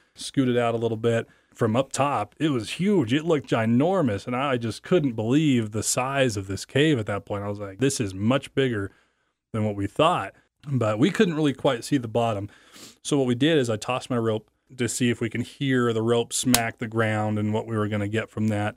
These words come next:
Then I tested the weight of the rope to see if we even hit the bottom. And luckily enough, I brought a long enough rope to where, yeah, we hit the bottom, we're okay.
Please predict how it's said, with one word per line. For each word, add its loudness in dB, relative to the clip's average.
Then 0
I -2
tested -4
the -2
weight 0
of -14
the -6
rope -2
to -6
see -2
if -4
we -2
even -2
hit -8
the -14
bottom. -2
And 2
luckily 0
enough, -2
I -2
brought -4
a -8
long -6
enough -12
rope -4
to -8
where, -4
yeah, -4
we -8
hit -16
the -10
bottom, -8
we're -8
okay. -18